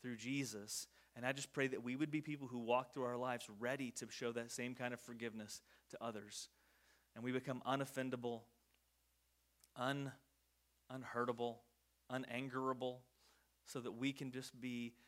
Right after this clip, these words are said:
more reflective of the kind of love and grace and mercy you are opening up to the world. Because anger does not reflect who you are and your character. Yes, there's a time for it, but most of the time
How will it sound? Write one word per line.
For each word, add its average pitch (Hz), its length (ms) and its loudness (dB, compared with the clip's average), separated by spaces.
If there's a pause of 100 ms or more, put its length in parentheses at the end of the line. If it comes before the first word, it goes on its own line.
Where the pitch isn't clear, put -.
(260)
more 139 520 0 (360)
reflective 120 720 -2
of 110 140 -2 (160)
the 110 80 -8 (120)
kind 131 320 -4
of 110 220 -6
love 110 340 -2
and 110 120 -8
grace 110 320 -2
and 113 100 -8
mercy 110 320 -6
you 110 220 -6
are 117 240 -2
opening 113 420 -8
up 107 160 -10
to - 80 -10
the 107 100 -6
world. 101 360 -10 (840)
Because 113 220 -10
anger 127 280 0
does 120 160 -8
not 120 160 -2
reflect 113 460 -6 (460)
who 120 80 -6
you 120 200 -2
are 104 280 0
and 110 120 -10
your 110 100 -6
character. 107 540 -6 (760)
Yes, 120 200 -2
there's 139 200 0
a 139 40 -6
time 131 340 0
for 143 260 -2
it, 156 120 -6 (360)
but 110 140 -6
most 117 300 0
of 131 60 -8
the 139 60 -4
time 143 420 -6